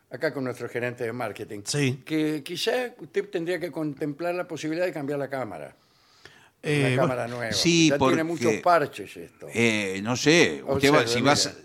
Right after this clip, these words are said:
Speaker 3: salir a la
Speaker 2: Sí.
Speaker 3: ruta con la goma así, y nosotros
Speaker 1: Nosotros
Speaker 3: que
Speaker 1: hemos puesto, ¿ve esta bañadera con agua podrida?
Speaker 2: Sí.
Speaker 3: Sí.
Speaker 1: Bueno, hemos puesto la cámara dentro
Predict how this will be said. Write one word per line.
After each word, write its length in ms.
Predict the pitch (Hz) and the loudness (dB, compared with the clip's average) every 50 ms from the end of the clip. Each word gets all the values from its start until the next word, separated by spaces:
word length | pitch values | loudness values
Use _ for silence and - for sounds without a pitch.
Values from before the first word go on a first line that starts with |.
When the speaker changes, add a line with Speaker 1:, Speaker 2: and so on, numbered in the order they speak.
| - | -18
Speaker 3:
salir 380 | - - - 101 120 143 139 135 | -12 -8 -4 2 4 6 6 6
a 40 | 123 | 6
la 120 | 120 113 | 6 6
Speaker 2:
Sí. 60 | 113 123 | 6 8
Speaker 3:
ruta 520 | 147 185 233 247 - - 107 90 87 82 | 8 8 6 6 6 4 4 4 4 2
con 160 | - 95 95 95 | -2 -4 -2 -2
la 100 | 95 98 | -2 -2
goma 220 | 107 107 107 107 | 0 0 0 0
así, 560 | 101 - - 156 202 254 262 117 90 82 87 | -2 -2 -2 -2 -2 0 0 -2 -2 -4 -6
y 20 | 90 | -8
nosotros 380 | 92 - 123 117 - - - - | -8 -6 -6 -4 -2 0 0 2
Speaker 1:
Nosotros 260 | 170 135 - 110 - | 2 2 0 0 0
Speaker 3:
que 60 | 151 | 0
Speaker 1:
hemos 200 | 147 156 156 139 | 0 0 -2 -4
puesto, 720 | - - 151 156 147 147 - - 175 175 185 190 196 - _ _ _ _ _ _ _ | -2 0 0 0 0 -2 -4 -2 -2 -2 -2 -2 -6 -10 _ _ _ _ _ _ _
¿ve 120 | - 147 170 | -4 -4 -4
esta 180 | 165 - 175 | 0 2 2
bañadera 480 | 160 151 131 135 127 135 147 151 147 123 | 2 2 2 0 -2 -2 -2 -4 -4 -6
con 140 | 120 117 120 | -6 -8 -8
agua 260 | 123 123 117 107 - | -6 -6 -6 -8 -8
podrida? 560 | - 98 107 123 143 160 170 175 170 127 107 | -8 -10 -10 -8 -8 -6 -6 -6 -6 -6 -6
Speaker 2:
Sí. 400 | 135 - - 170 170 156 139 113 | -4 -2 2 4 4 4 4 4
Speaker 3:
Sí. 100 | - 110 101 | 2 0 0
Speaker 1:
Bueno, 300 | 98 - 127 127 120 - 131 | 0 -2 -2 -4 -6 -8 -6
hemos 280 | 139 135 151 151 143 | -4 -2 -2 -2 -4
puesto 340 | - - 139 139 139 160 139 | -2 -2 -4 -2 0 0 0
la 420 | 135 127 120 117 110 113 107 - - | 0 0 0 -2 -4 -4 -8 -10 -8
cámara 580 | - 143 139 143 143 139 135 139 143 147 147 135 120 | -6 -4 -4 -2 -2 0 0 0 0 -2 -4 -6 -6
dentro 640 | 127 135 131 123 117 - - 127 131 135 147 143 | -4 -4 -4 -4 -6 -10 -12 -10 -10 -10 -10 -12